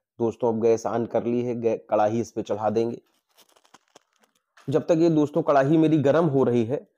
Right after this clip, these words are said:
तब तक हमने जो लहसुन, प्याज और मिर्च लिए थे वो काट लेंगे। देखिए दोस्तों, हम एक कैंची रखते हैं, उस कैंची से हम मिर्चें काटते हैं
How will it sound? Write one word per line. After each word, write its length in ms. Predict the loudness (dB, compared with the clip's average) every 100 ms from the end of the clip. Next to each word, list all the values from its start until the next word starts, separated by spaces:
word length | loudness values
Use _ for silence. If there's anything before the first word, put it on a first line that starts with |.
| _ -6
तब 120 | -4 -2
तक 100 | -2
हमने 240 | 0 2 2
जो 120 | 2
लहसुन, 540 | 2 0 -2 0 2 2
प्याज 460 | 4 4 4 2 -8 -20 _ -4
और 140 | 0
मिर्च 300 | 4 2 2
लिए 240 | 2 2 2
थे 140 | 2
वो 120 | 0 2
काट 280 | 0 -2
लेंगे। 240 | -8 -12 -16 _ -4
देखिए 280 | -2 0 0
दोस्तों, 320 | 0 -2 -2
हम 100 | -2 -2
एक 120 | 0
कैंची 300 | -2 0 0
रखते 320 | 0 -2 -6
हैं, 160 | -6 -10 -18 _ _
उस 120 | -10 -4
कैंची 400 | 0 0 0 -2
से 140 | 0
हम 120 | 0 2
मिर्चें 320 | 2 0 -2
काटते 360 | -2 -4 -8 -18
हैं 140 | -18